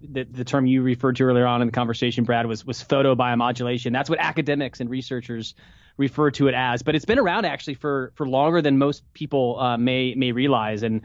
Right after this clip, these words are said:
uh, fairly common to see it in med spas, estheticians, kind of skincare clinics, if you will. They've been using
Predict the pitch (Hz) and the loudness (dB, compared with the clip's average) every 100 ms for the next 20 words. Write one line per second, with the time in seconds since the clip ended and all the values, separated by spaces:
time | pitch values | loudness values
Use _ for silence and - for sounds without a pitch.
0 | - - - 139 131 127 - 180 196 196 | -10 -20 -6 -2 0 -2 -2 0 4 2
1 | - 156 160 196 170 156 170 185 170 147 | 2 -2 -2 -2 -4 -2 -2 -2 -2 -2
2 | 151 151 - 165 156 156 156 - 143 143 | -2 -2 0 2 2 0 -4 -8 -12 -10
3 | 147 - 151 156 143 135 - 143 - 147 | -8 -8 -4 0 0 0 -2 -4 0 0
4 | 139 147 139 143 139 135 123 135 131 135 | 2 0 0 0 0 -2 -6 -2 0 2
5 | 143 135 135 131 127 | 2 2 4 4 2